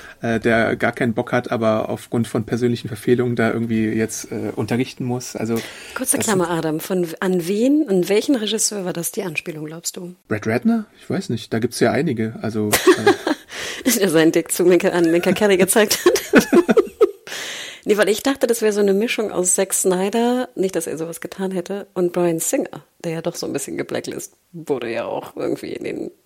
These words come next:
Speaker 2: frühen zweitausendern oder schon in den neunzigern eigentlich de facto.
Speaker 1: Ja, also ja, Snyder hat, glaub ich, nicht sich viel vorwerfen zu lassen, aber Brett Ratner hat ja auch so eine Geschichte von merkwürdigem Verhalten am Set, glaub ich, gehabt bei den, äh,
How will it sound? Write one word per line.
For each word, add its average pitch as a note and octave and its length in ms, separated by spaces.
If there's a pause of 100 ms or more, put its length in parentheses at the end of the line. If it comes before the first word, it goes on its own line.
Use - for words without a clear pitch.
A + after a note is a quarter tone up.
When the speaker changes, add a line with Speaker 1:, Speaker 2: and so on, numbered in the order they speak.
(100)
Speaker 2:
frühen - 280
zweitausendern - 580
oder D3 160
schon E3+ 120
in D3+ 80
den D3+ 80
neunzigern C#3+ 520
eigentlich - 280
de F3 120
facto. - 400 (400)
Speaker 1:
Ja, A2+ 260 (160)
also A2+ 260
ja, G#2+ 220
Snyder B2 480 (420)
hat, A2+ 220
glaub A2 160
ich, - 80
nicht A#2 160
sich - 440
viel - 200
vorwerfen A#2+ 640
zu - 100
lassen, A2+ 220
aber A2 140
Brett - 240
Ratner A#2+ 300
hat A2+ 140
ja G#2+ 80
auch A2 80
so B2 100
eine A2+ 80
Geschichte A2 360
von G#2 340 (580)
merkwürdigem A2 420
Verhalten G#2+ 380
am G#2 100
Set, - 240
glaub G#2+ 180
ich, G#2+ 120
gehabt A2 260
bei G2+ 120
den, G2+ 380
äh, G2+ 200